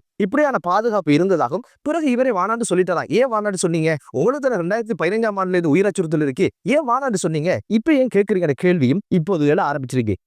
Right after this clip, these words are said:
ஏன்னு கேட்டா, செய்யற அந்தந்த வேலையெல்லாம் தெரிய வந்தா அண்டபலம் தண்டபலம் வெளியே வந்துரும் இல்லையா? நாளைக்கு ஒருத்தன் பகைவனானா, தேரர் என்ன செஞ்சாரு, எங்க போனாரு, எங்க வந்தாரு அப்படின்னு பல்வேறு விஷயங்கள் வெளியே வந்துடும் அச்சத்துல தேவையில்லை போயிருங்க" அப்படின்னு சொல்லியிருப்பாரு என்னவோ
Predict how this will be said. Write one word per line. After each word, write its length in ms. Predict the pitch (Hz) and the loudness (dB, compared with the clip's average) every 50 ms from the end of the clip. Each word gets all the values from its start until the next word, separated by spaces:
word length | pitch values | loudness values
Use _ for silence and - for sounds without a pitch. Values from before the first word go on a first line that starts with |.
| _ - | _ -2
ஏன்னு 240 | 131 170 196 196 147 | 0 0 0 0 -2
கேட்டா, 280 | 147 117 - 107 92 76 65 - _ _ _ _ _ _ _ _ _ - | -2 -4 -4 -4 -6 -6 -8 -10 _ _ _ _ _ _ _ _ _ -8
செய்யற 300 | - - 120 139 190 208 | -4 0 2 2 2 2
அந்தந்த 320 | 180 170 180 180 180 165 | 0 -2 -2 -2 0 0
வேலையெல்லாம் 580 | 139 147 156 165 156 151 135 127 123 143 170 - _ _ _ _ _ _ _ _ _ _ _ | 2 2 2 2 0 0 0 -2 -4 -4 -8 -12 _ _ _ _ _ _ _ _ _ _ _
தெரிய 220 | - 147 151 196 185 | -2 0 2 2 2
வந்தா 300 | 151 135 127 123 139 131 92 76 76 - _ _ _ _ _ _ _ _ _ _ _ | 0 0 -2 -2 -2 -4 -4 -6 -10 -14 _ _ _ _ _ _ _ _ _ _ _
அண்டபலம் 420 | 160 160 202 220 247 233 202 160 160 | -6 -4 -2 -2 0 -2 -2 -4 -4
தண்டபலம் 360 | 151 170 190 185 170 156 139 | -4 -2 -2 -2 -2 -2 2
வெளியே 160 | 131 156 185 | 4 4 4
வந்துரும் 280 | 180 165 147 143 127 120 | 4 2 2 0 0 2
இல்லையா? 200 | 113 113 123 123 107 - _ _ _ | 2 2 2 0 -2 -6 _ _ _
நாளைக்கு 380 | 95 117 143 165 208 196 180 | -4 -2 -2 0 -2 0 -2
ஒருத்தன் 260 | 180 165 185 160 131 139 | -2 -2 -2 -4 -4 -4
பகைவனானா, 540 | 143 135 185 175 170 156 147 135 131 151 180 - _ _ _ _ _ _ _ _ | -4 -2 -2 -2 0 -2 -2 -2 -2 -4 -6 -8 _ _ _ _ _ _ _ _
தேரர் 300 | 156 160 202 226 208 180 | 2 2 4 4 4 2
என்ன 140 | 160 156 196 202 | 2 2 0 -2
செஞ்சாரு, 380 | - 190 165 170 156 151 175 196 - - _ _ _ _ _ - | 0 0 0 0 0 0 -2 -4 -6 -10 _ _ _ _ _ 0
எங்க 220 | 123 156 185 208 | 0 2 2 2
போனாரு, 320 | 175 170 180 170 156 151 180 175 | 0 0 0 0 0 0 -2 0
எங்க 200 | - 131 151 165 185 | 0 0 0 0 0
வந்தாரு 320 | 175 165 151 151 143 160 - | -2 0 -2 -2 -2 -2 -4
அப்படின்னு 320 | - 131 147 143 165 156 143 | -4 -4 -2 -2 -2 -2 -2
பல்வேறு 260 | - 139 147 165 160 | -2 -2 -2 -2 0
விஷயங்கள் 360 | 139 135 - 175 160 143 123 131 | 0 0 0 0 0 0 2 2
வெளியே 140 | 170 190 | 4 4
வந்துடும் 300 | 190 170 147 135 135 120 | 2 2 0 -2 -2 -2
அச்சத்துல 360 | 110 110 - 151 - 120 107 104 - _ _ _ _ | -4 -2 -2 -4 -2 0 -2 -2 -2 _ _ _ _
தேவையில்லை 380 | 202 202 226 233 214 185 147 117 | 2 2 4 4 4 2 0 0
போயிருங்க" 400 | - 156 175 175 156 139 135 135 117 85 - | 0 0 2 2 0 2 0 0 0 0 -2
அப்படின்னு 420 | - 113 - 156 156 143 131 143 147 - - - | -6 -4 0 0 0 2 2 0 -2 -2 -6 -8
சொல்லியிருப்பாரு 520 | - - 131 156 160 156 147 143 135 127 120 | -4 -2 2 2 2 2 0 0 -2 -4 -2
என்னவோ 200 | 113 120 160 | -2 -2 -2